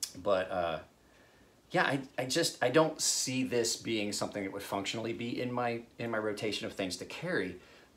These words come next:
But can I look at it and appreciate it for what it is? Yeah, it's a piece of art. It is truly art. And, uh, the guys do a really good job. Uh,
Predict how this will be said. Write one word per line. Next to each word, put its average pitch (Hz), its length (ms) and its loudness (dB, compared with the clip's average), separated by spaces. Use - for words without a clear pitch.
But - 180 4
can - 140 0
I 90 100 4
look 104 220 0
at 104 160 6
it 98 140 0
and 92 100 -8
appreciate 98 480 -4
it 95 80 -8
for 101 140 -6
what 85 100 -6
it 92 80 -8
is? 98 200 -2
Yeah, - 100 -8
it's - 160 -8
a 127 60 -2
piece - 260 -8
of - 80 -12
art. 80 280 -6
It 127 100 -2
is - 180 -4
truly 104 720 -4
art. 80 300 -6
And, 92 300 -2
uh, 87 180 2
the - 120 -2
guys 110 260 6
do 101 160 0
a 95 40 0
really 87 240 -2
good 85 160 -6
job. 82 340 -2
Uh, - 340 -2